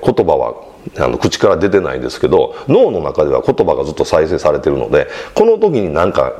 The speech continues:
声掛けしたりとかしたらダメですね、これ。あのー、売れないセールスマンは沈黙が怖いから、この時に、「いや、もっとこれ、こんな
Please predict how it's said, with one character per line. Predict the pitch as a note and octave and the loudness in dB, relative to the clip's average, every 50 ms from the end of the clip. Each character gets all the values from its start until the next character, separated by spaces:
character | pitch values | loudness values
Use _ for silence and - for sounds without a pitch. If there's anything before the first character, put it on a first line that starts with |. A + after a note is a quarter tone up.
| - - - - - - | -16 -20 -20 -20 -6 -2
声 | - - G2+ G#2 F#2+ | 2 4 4 4 4
掛 | G#2 G2+ | 2 2
け | G2 A2+ G#2 | 2 -2 -4
し | - | 0
た | - G2+ | 2 0
り | D#2 | 0
と | C#2 B1+ | 2 -2
か | B1 C2 | -4 0
し | - | 0
た | D#2 | 0
ら | B1+ | 2
ダ | C2 C#2+ E2 | 2 0 0
メ | D2+ C2 | 0 -4
で | - - | -8 -10
す | - | -6
ね、 | - D#2 | -4 -2
こ | D2+ - | -2 0
れ。 | B1 A#1+ - - - - - - - - - - - - - | -2 -4 -6 -14 -20 -20 -20 -18 -16 -14 -14 -16 -16 -18 -4
あ | - D#2+ D#2+ D#2+ | 0 0 2 2
の | D#2+ | 2
ー、 | D#2 D#2+ D#2 D#2 D2+ D2+ D2+ D2+ D2+ D2 D2+ D2 D2 D2 - - - - | 2 2 2 2 4 4 4 4 2 2 2 2 2 0 0 -4 -8 -2
売 | - D3+ | 2 2
れ | F#3 G3+ | 2 4
な | F#3 D3+ G2 | 2 0 -2
い | D#2+ D#2 | -2 0
セ | - G2+ | 2 2
ー | F#2+ | 2
ル | F#2 F#2+ | 2 0
ス | F2 G2+ | -2 -2
マ | F2+ D#2 C2+ | 0 0 0
ン | |
は | B1 - | 0 -2
沈 | - - C#3+ C#3+ | 0 0 0 2
黙 | D3 C#3+ C3+ B2 A#2+ | 4 2 2 4 2
が | A2+ A#2 | 2 2
怖 | - - B2 A2 E2+ | 2 2 0 2 2
い | D2+ | 0
か | - - D2 | 0 0 0
ら、 | D2+ | 2
こ | - - D#3 | 2 2 0
の | D#3 | 2
時 | C3 D#3 C#3 F#2+ F2 | 2 0 0 0 -2
に、 | E2+ D2 C#2 D2+ | -2 -2 0 2
「い | A2 | 2
や、 | A#2+ | 2
も | A2+ A2+ A#2 | 2 2 0
っ | |
と | A2+ - F#2 | 0 0 0
こ | F2 F#2+ F2+ | 2 2 2
れ、 | E2+ E2+ E2+ E2+ | 2 2 0 -2
こ | - - - - - - F#2+ | -4 -8 -16 -14 -2 0 0
ん | F#2 E2 | 2 2
な | E2+ D2+ C#2+ - | 2 0 0 -2